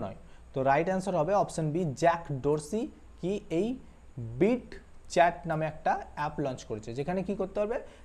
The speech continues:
যেখানে without ইন্টারনেট, ইন্টারনেট কানেকশন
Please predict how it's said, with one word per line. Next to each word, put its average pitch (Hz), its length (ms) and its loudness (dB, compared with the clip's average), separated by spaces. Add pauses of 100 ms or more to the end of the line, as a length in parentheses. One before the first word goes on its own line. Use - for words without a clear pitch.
(120)
যেখানে 170 300 -2 (760)
without 208 380 6 (120)
ইন্টারনেট, 131 380 0 (160)
ইন্টারনেট 175 360 0 (100)
কানেকশন 160 360 -2